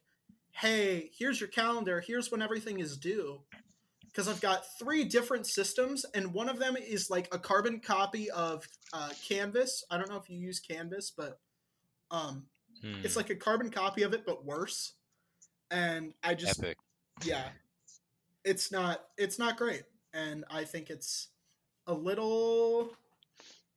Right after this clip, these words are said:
Speaker 1: it, it, it leaves a little to be desired, and I don't feel like I am,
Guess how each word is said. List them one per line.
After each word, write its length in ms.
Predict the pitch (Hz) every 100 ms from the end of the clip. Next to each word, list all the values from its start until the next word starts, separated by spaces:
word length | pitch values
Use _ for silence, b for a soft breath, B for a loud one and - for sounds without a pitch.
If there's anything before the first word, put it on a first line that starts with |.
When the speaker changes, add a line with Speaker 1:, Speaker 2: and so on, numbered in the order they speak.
| _ _
Speaker 1:
it, 180 | 185 190 190
it, 220 | 190 190
it 160 | 202
leaves 400 | 202 240 247 220
a 80 | 208
little 240 | 202 214 185
to 80 |
be 100 | 160
desired, 540 | 196 180 160 170 170 170
and 160 | 170
I 60 | 160
don't 260 | 151 170 -
feel 180 | 175
like 220 | 165 156 -
I 180 | 160 160
am, 440 | 156 151 147 147